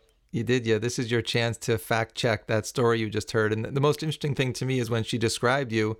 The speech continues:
even though this is an audio interview, I can tell our listeners that you were shaking your head and blushing a little bit. So what caught you about the way she told that story?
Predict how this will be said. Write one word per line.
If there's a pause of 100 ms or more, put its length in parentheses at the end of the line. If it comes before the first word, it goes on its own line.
(340)
even
though
this
is
an
audio
interview,
I
can
tell
our
listeners
that
you
were
shaking
your
head
and
blushing
a
little
bit.
So (360)
what
caught
you
about
the
way
she
told
that
story?